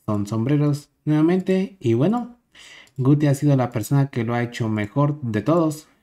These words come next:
ya que son diez figuras, y Guti tuvo nueve aciertos. Como puedes ver,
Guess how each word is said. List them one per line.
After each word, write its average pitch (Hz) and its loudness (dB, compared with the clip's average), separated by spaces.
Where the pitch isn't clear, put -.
ya 110 -2
que 117 -2
son 127 0
diez 120 0
figuras, 180 2
y 113 2
Guti 165 2
tuvo 175 4
nueve 143 0
aciertos. 110 -6
Como 110 -4
puedes 135 2
ver, 160 -2